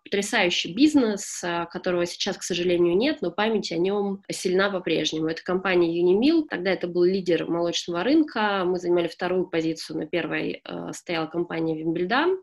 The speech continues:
на второй компания Юнимилк, на третьей компания Данон. Вот сейчас Вимбельдана нет, есть Пепси, Юнимилка нет, есть Данон. Это, э, уже там объединённая компания на базе Юнимилка и Данона, которая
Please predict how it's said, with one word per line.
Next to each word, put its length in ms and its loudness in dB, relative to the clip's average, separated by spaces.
на 140 2
второй 320 0
компания 520 2
Юнимилк, 360 2
на 80 4
третьей 260 -2
компания 440 0
Данон. 520 0
Вот 100 -10
сейчас 320 -6
Вимбельдана 520 0
нет, 280 0
есть 280 -10
Пепси, 560 0
Юнимилка 760 2
нет, 280 0
есть 240 -2
Данон. 400 4
Это, 1040 -2
э, 180 -4
уже 300 0
там 140 -4
объединённая 580 2
компания 460 2
на 140 2
базе 640 0
Юнимилка 460 2
и 40 2
Данона, 460 -2
которая 400 -14